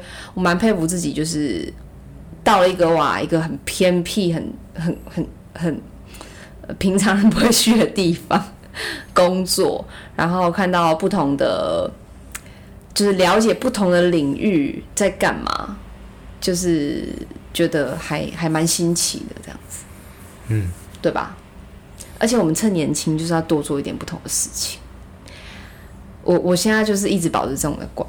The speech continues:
Speaker 1: 念，对吧？
Speaker 2: 是吗？
Speaker 1: 是啊。
Speaker 2: 你是这样对我说的吗？
Speaker 1: 我现在已经改变不同的观念，因为我们现在是年轻人，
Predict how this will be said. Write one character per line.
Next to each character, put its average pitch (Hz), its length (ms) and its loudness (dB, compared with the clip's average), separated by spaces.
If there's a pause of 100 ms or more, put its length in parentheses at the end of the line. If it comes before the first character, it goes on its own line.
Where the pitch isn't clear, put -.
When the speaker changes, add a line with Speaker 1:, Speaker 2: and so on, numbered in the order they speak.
(140)
Speaker 1:
念， - 140 -8 (1200)
对 220 80 2
吧？ 220 240 0 (800)
Speaker 2:
是 - 140 -6
吗？ 104 160 0 (380)
Speaker 1:
是 - 220 0
啊。 330 260 2 (260)
Speaker 2:
你 113 100 2
是 110 120 2
这 110 80 2
样 117 140 4
对 117 80 4
我 107 80 4
说 104 200 0
的 101 40 0
吗？ 104 180 -4 (460)
Speaker 1:
我 190 140 -4
现 277 160 0
在 262 80 2
已 190 40 -2
经 180 160 -4 (500)
改 - 220 -4
变 180 220 -2
不 175 80 -2
同 170 180 -8
的 - 80 -10 (120)
观 - 120 -2 (120)
念， - 120 -6 (880)
因 302 100 4
为 359 60 6
我 262 60 4
们 180 80 2
现 208 100 0
在 233 80 2
是 226 60 4
年 156 260 2
轻 151 400 -2
人， - 140 -6